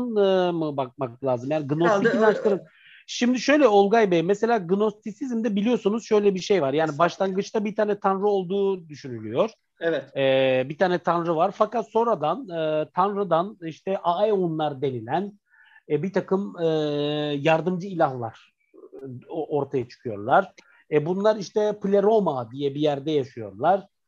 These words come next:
Speaker 1: E, ve, e, bir, bu, aslında bunlar ruhsal, hepsi ruhsal varlıklar
Speaker 2: Evet.
Speaker 1: ama sonra ruhsal, e, şeyden, e,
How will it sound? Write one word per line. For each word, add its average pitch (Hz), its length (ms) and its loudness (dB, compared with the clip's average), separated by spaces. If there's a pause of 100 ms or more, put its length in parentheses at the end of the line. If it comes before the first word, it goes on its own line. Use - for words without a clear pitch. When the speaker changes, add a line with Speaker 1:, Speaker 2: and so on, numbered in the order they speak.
(280)
Speaker 1:
E, 143 340 -2
ve, 226 360 2
e, 160 180 -4
bir, 247 180 -4
bu, 175 200 -2
aslında 277 240 2
bunlar 302 180 6
ruhsal, 208 460 4
hepsi 214 240 0
ruhsal 208 420 0
varlıklar 135 480 -4
Speaker 2:
Evet. - 220 -2
Speaker 1:
ama 240 260 4 (640)
sonra 311 260 4
ruhsal, 220 920 4
e, 175 40 2
şeyden, 180 640 -2
e, 170 420 -4